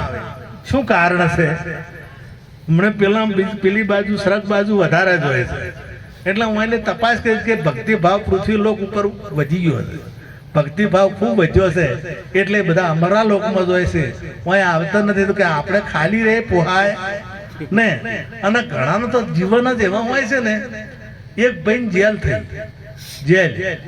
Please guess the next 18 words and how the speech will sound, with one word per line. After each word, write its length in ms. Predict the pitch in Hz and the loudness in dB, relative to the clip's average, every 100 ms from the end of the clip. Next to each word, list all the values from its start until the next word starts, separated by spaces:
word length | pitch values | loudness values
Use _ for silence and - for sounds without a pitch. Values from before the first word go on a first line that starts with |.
| 190 - | -16 -6
એટલે 320 | 165 175 214 233 226 220 - - - 135 | -4 -2 0 0 -2 -8 -12 -14 -16 0
જેલ 440 | 175 233 233 180 - | 2 2 0 -4 2
જમ-, 400 | 185 208 262 151 | 2 4 2 4
જમની 360 | 190 208 247 185 | 4 4 2 2
જેલ, 260 | 127 117 92 131 113 | 2 -2 -4 -10 -4
આપણી 320 | 156 208 226 | -2 0 0
જેલ 340 | 190 208 202 | 2 2 2
ને. 100 | 180 120 202 - - - - - | -2 -4 -8 -12 -14 -18 -16 -4
એટલે 180 | 185 208 | 0 2
જમના 560 | - 208 240 220 240 | 2 0 0 0 0
દૂતોએ 420 | 226 214 208 240 233 | 2 0 4 4 4
એને 280 | 202 226 | 2 0
કેવી 320 | 226 220 254 220 | 0 0 2 2
સજા 320 | 208 202 202 | 2 2 2
કરી 340 | 202 208 233 208 208 233 - - - | 2 0 -2 -6 -12 -14 -16 -18 -2
કે 60 | 214 | -2
હળગતી 640 | - 165 196 196 170 247 | 2 2 2 0 0 0
સગડી 760 | - 208 202 185 127 208 170 | 2 2 4 2 0 -6 -10